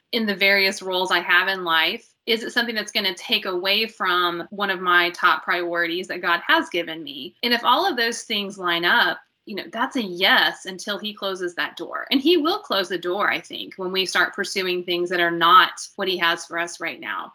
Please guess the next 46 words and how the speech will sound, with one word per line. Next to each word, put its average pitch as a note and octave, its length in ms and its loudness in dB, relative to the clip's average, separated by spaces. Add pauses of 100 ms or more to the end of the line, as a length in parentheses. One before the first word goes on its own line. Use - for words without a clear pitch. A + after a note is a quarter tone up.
But A3 160 -2
so A3+ 140 4
often G#3+ 320 6
I G3 120 0
think G3 260 -6
we F#3 220 -4
assume F#3 800 -2 (560)
it's G#3 180 -4
a G3 80 0
no, F#3+ 380 2
or F#3+ 80 2
we G3 100 2
begin G#3 320 -2
to, F3 240 0
to - 220 -6
stack G3+ 420 2
up G3+ 140 -2
the G3 80 -10
reasons F#3 420 -6
why F3 200 0
we E3+ 140 -8
shouldn't, E3+ 640 -2
or F#3 120 -6
why F#3 220 2
it F3 180 -4
wouldn't F#3+ 420 -4
work, D3+ 260 -4
or F#3 120 -4
why F#3 140 2
it E3+ 180 -2
doesn't F3 360 0
make D#3+ 220 -4
sense. - 640 -2
And G#3+ 100 4
I G#3 80 4
think A3 320 -2
back G3 260 0
again G3 340 -2
to F#3 200 -10
our F3+ 560 2
return G3 520 -6
to F#3 100 0
New F3+ 160 -2
Orleans F#3 340 2
after F3 260 0
Katrina. F#3 560 -6